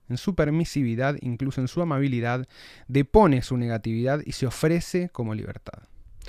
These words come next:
El poder disciplinario no está dominado del todo por la negatividad, se articula de forma inhibitoria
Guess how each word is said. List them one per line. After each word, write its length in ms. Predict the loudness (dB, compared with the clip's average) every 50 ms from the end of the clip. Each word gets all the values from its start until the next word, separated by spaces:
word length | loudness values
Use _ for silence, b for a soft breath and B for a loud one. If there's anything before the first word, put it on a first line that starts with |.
| B B B B B B B B -6
El 100 | -4 0
poder 240 | 4 4 6 6 6
disciplinario 840 | 4 4 2 2 2 4 4 4 6 6 6 6 6 6 6 6 6
no 80 | 6 4
está 200 | 4 4 6 6
dominado 560 | 8 8 6 6 6 6 4 6 6 6 6
del 220 | 6 4 2 2
todo 320 | 2 4 6 6 6 4 4
por 100 | 2 0
la 140 | 0 0
negatividad, 760 | 0 -2 -2 -4 -4 -4 -2 0 2 2 2 2 0 -2 -6 -12
se 180 | -6 0 0 0
articula 540 | 0 0 0 -2 -2 2 2 4 6 6
de 80 | 4 2
forma 400 | 2 2 2 2 4 2 0 0
inhibitoria 840 | 2 4 4 4 6 4 4 4 4 4 4 4 4 2 0 0 -4